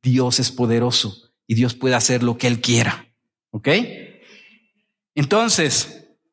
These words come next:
dice Pablo, "Y si morimos con Cristo, creemos que también viviremos con Él, sabiendo que Cristo,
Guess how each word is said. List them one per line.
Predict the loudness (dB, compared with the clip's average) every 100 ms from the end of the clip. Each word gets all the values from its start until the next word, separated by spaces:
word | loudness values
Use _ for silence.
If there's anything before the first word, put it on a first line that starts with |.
| _ _ _ -20 -12
dice | -2 2 4 2 0 -2 -8 -20 -20 _
Pablo, | -2 0 0 0 0 -2 -6 -14 -20 _ _ _
"Y | 0
si | 2
morimos | 4 2 2 0 0
con | -2
Cristo, | 0 0 0 0
creemos | 0 2 0
que | 0
también | 0 0 0
viviremos | 2 0 2 0 0
con | 0 2
Él, | 0 0
sabiendo | 2 2 2 0 2 0 0
que | -2 -2
Cristo, | 0 2 2 0 0 0 -2